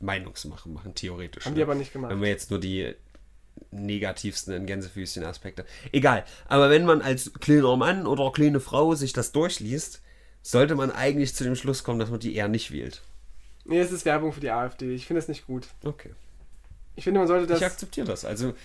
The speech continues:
Speaker 1: ich bin da so ein bisschen, fickt euch alle, ist mir scheiße,
Speaker 2: Mhm.
Speaker 1: egal, so. Aber, ähm, ja.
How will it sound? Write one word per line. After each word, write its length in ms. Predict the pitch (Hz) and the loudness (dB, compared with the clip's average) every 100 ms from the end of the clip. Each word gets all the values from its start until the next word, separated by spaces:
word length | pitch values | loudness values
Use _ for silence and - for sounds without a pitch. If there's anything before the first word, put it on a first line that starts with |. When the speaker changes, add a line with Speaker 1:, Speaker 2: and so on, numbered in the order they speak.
| - - | -18 -12
Speaker 1:
ich 180 | 127 - | -10 -4
bin 140 | 160 | -2
da 100 | 160 | 0
so 100 | 151 | 0
ein 40 | 147 | -2
bisschen, 640 | 151 - 147 143 143 139 - - - - - - | -2 0 2 2 -2 -6 -14 -18 -20 -20 -20 -20
fickt 400 | - - - - | -18 -12 -10 -6
euch 180 | 120 117 | -6 -4
alle, 320 | - 151 214 247 | -2 -2 -2 -6
ist 180 | - - | -12 -10
mir 140 | 120 | -10
scheiße, 640 | 117 - - 147 190 196 254 - - | -10 -8 -6 -6 -4 -6 -8 -12 -10
Speaker 2:
Mhm. 80 | 247 | -6
Speaker 1:
egal, 300 | - 233 269 | -4 -6 -10
so. 220 | - - - - - - - - - - - - | -12 -16 -18 -20 -20 -18 -16 -16 -16 -18 -8 2
Aber, 840 | 127 135 131 131 131 131 131 131 | 4 6 6 6 6 4 4 2
ähm, 540 | 127 127 127 123 123 117 - - - - - - - - - - - 220 190 | 2 2 2 0 -2 -6 -12 -20 -20 -20 -20 -20 -20 -20 -20 -20 -20 -20 -12
ja. 220 | 113 90 | -6 -6